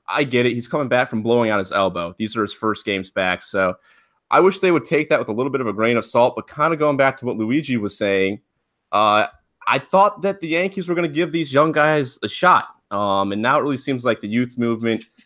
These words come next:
is kinda going on the back burner right now. Um, but I still hold firm to the belief that Andujar and Torres would produce not only better numbers in the long run if given the chance, but also in the short term if given the chance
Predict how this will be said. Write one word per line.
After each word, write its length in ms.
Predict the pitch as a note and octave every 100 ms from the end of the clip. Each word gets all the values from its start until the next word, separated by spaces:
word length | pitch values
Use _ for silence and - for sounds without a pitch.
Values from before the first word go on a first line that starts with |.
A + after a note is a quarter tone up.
| _ -
is 100 | -
kinda 220 | A#2+ A2+
going 200 | A2+ A2
on 80 | G2+
the 80 |
back 340 | F2 A2+ B2+ -
burner 220 | G#2 F#2
right 240 | F2 F2
now. 360 | F#2 F2 E2+ E2 -
Um, 320 | G2 G2 F#2+
but 120 | A2
I 40 | A#2+
still 280 | - G3+
hold 260 | G3 F3 E3+
firm 260 | - F3 D#3+
to 60 |
the 60 | B2
belief 360 | C3 C#3+ D3
that 180 | B2+ B2
Andujar 760 | A#2+ G#2 D3 C3+ C3 A#2+ A2+ A2+ - _ -
and 160 | G#2+ G#2
Torres 560 | D#3 D#3+ C3+ A#2+ A2
would 220 | A2 A#2 -
produce 540 | A#2 B2 B2 A#2+ -
not 220 | A#2+ C3
only 120 | C3 A2+
better 220 | C3 A#2+
numbers 320 | A#2 A#2+ G#2
in 80 | G#2
the 60 |
long 320 | G2 D3+ G#3+ D#3
run 400 | B2+ A#2 A#2 A#2
if 160 | A#2 -
given 160 | A#2 A2
the 40 |
chance, 380 | - A#2 A#2 -
but 240 | A2 G#2
also 360 | - B2 - G#2+
in 40 |
the 60 | F#2
short 300 | - D3+ -
term 260 | G#2+ G2 F2+
if 100 | -
given 200 | G2+ F#2+
the 40 |
chance 440 | - G2 F2 -